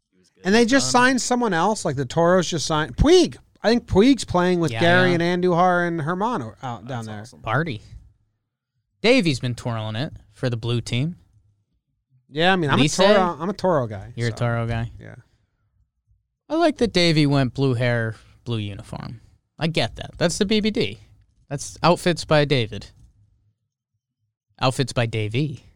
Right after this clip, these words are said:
Speaker 2: Oh, Michael Kay and C C Sabathia are beefing. Do you wanna talk about that?
Speaker 3: I guess we can a little bit. It's, uh,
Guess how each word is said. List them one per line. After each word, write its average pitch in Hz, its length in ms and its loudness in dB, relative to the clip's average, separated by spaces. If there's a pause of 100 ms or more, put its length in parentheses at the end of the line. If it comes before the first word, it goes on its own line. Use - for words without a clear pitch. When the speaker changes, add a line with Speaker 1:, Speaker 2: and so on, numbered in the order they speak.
(220)
Speaker 2:
Oh, 170 340 2 (380)
Michael 151 320 0
Kay 156 220 2
and 143 100 0
C 156 140 -4
C 143 140 -6
Sabathia 143 440 -2
are 131 100 -2
beefing. 135 480 -10
Do 131 120 -14
you - 20 -8
wanna 117 100 -10
talk 120 140 -10
about 120 200 -10
that? 131 280 -6 (800)
Speaker 3:
I 175 80 2
guess 302 220 2
we 381 100 8
can 349 260 4
a 226 60 6
little 185 340 6
bit. 117 420 -2
It's, 139 260 -2
uh, 143 560 4